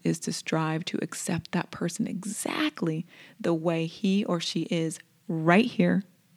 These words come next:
and now." So when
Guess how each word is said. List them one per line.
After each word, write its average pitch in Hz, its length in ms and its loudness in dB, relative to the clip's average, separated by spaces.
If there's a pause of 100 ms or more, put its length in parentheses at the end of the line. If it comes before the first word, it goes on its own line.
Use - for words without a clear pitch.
(200)
and 156 180 2
now." 147 220 -4 (1700)
So 190 320 -2 (1700)
when 214 380 8